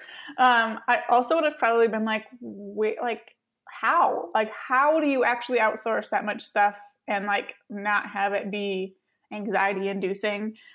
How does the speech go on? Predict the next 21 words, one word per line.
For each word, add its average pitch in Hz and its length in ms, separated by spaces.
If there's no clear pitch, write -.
And 208 280
how 285 360
do 269 100
you 240 600
pay 208 520
all 202 180
those 202 220
people?" 208 360
Like, 208 220
it - 100
would 247 200
have 233 160
probably 208 420
seemed, 196 440
um, 190 560
pretty 220 280
impossible 202 560
for 254 140
me. 269 160
So 262 180
if 254 80